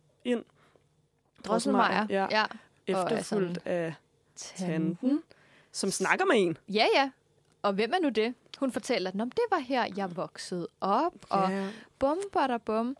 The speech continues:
Speaker 1: Når jeg har mødt ham her lige, da jeg var ude og gå tur, det var en eller anden bekendt, og
Speaker 2: Ja.
Speaker 1: jeg har inviteret
Speaker 2: Søn af
Speaker 1: ham
Speaker 2: en af
Speaker 1: med.
Speaker 2: hendes gode venner.
Speaker 1: Ja.
Speaker 2: Og så er det
Speaker 1: Ej,
Speaker 2: prins Erik.
Speaker 1: så er det prins Erik. Så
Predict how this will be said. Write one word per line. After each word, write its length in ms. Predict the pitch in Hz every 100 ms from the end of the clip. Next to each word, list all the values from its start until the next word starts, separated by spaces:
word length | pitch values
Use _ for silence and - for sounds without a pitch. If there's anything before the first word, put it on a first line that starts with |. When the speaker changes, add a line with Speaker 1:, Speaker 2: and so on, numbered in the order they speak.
| - -
Speaker 1:
Når 100 | 220
jeg 180 | 202 226
har 80 | 277
mødt 180 | 226
ham 200 | 226 233 254
her 140 | 254
lige, 280 | 208 226 220 -
da 80 | 208
jeg 120 | 190
var 60 | 190
ude 300 | 202 220 233
og 100 | -
gå 160 | 220
tur, 340 | - - 269 233
det 200 | 233 233
var 60 |
en 140 | 190 -
eller 140 | 180
anden 220 | 180 185
bekendt, 520 | 185 - 175 - -
og 200 | 196 170 202 190 180 175 175
Speaker 2:
Ja. 220 | 175 208 233
Speaker 1:
jeg 80 | 208 240
har 60 |
inviteret 240 | 240 214 226
Speaker 2:
Søn 100 | 254
af 100 | 277
Speaker 1:
ham 100 | 226
Speaker 2:
en 100 | 170
af 40 |
Speaker 1:
med. 80 | -
Speaker 2:
hendes 300 | 190 214 -
gode 480 | - 208 208 254 208
venner. 340 | 185 190 247 180
Speaker 1:
Ja. 180 | 175 - - - - - _ _ _ _ _ _ _ _ _ _ _ -
Speaker 2:
Og 140 | 262 311
så 80 | 220
er 180 | 220 214
det 80 | 202
Speaker 1:
Ej, 160 | 208 269
Speaker 2:
prins 220 | 285 - -
Erik. 400 | 294 285 302 320
Speaker 1:
så 60 | 302
er 40 |
det 120 | 262
prins 240 | 285 277 -
Erik. 300 | 370 370 370
Så 280 | - 349